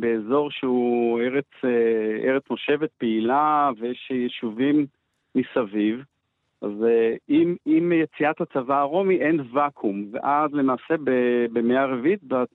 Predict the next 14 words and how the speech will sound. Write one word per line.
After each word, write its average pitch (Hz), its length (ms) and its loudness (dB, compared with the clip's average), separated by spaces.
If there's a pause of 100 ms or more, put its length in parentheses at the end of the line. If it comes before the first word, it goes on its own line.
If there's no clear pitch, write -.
(140)
בראשית 135 380 -6
התקופה 156 340 -4
הביזנטית, 151 720 -4 (760)
נוסדה 127 320 0
במקום 151 520 0 (100)
עיר, 151 340 2 (460)
עיר 143 160 0
שקוראים 135 440 0
לה 131 60 2
מקסימיאנופוליס, 120 1160 0 (380)
על 113 100 -8
שם 127 220 -2 (160)
הקיסר 120 500 -2
מקסימיאן, 120 720 -2